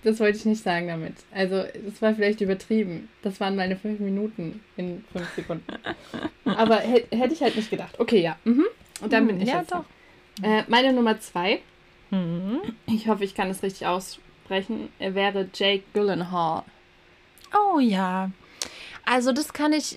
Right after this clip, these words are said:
Speaker 2: der ist niedlich, aber mit dem würde ich nicht schlafen wollen. Mit dem würde ich mal einen Kaffee trinken.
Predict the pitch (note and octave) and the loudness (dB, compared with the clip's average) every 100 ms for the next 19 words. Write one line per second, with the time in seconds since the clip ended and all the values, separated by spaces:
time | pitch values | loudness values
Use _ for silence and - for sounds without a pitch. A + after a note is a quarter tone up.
0 | A#3 B3 A#3+ A#3 B3 B3+ D4+ - E4 E4+ | -2 0 0 2 4 6 4 0 -2 -2
1 | A3+ A#3+ A#3+ G3 F#3 E3+ D3+ D#3 C#3 - | 0 4 4 4 0 -2 -2 -6 -10 -10
2 | - - F3 A2+ - E3+ F#3+ F#3+ C#4+ D#4+ | -10 -12 -10 -8 -8 -2 -2 -2 0 2
3 | G#3+ A#3 B3 A3 G#3 F3 - - F#3+ D#3 | 2 2 0 0 -2 -2 -6 -6 -6 -8
4 | - C#3 D#3+ D#3 C3+ | -10 -10 -10 -12 -10